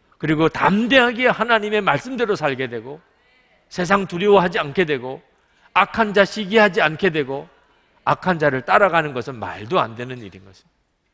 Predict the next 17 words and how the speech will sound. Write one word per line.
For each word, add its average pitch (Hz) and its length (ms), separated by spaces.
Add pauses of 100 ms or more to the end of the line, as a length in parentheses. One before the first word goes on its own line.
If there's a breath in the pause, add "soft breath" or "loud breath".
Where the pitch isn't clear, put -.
(2000)
여러분, 123 460 (1700)
너무나 131 320
답답하고 135 560
힘든 175 360
가운데 131 380
계신 107 380
분, 104 100 (1600)
여러분에게 131 540
너무 160 380
악한 190 300
사람이 165 440
지금 147 260
주변에 147 400
많이 123 400
있는 117 220
분, 104 100 (1500)
그렇다면 123 640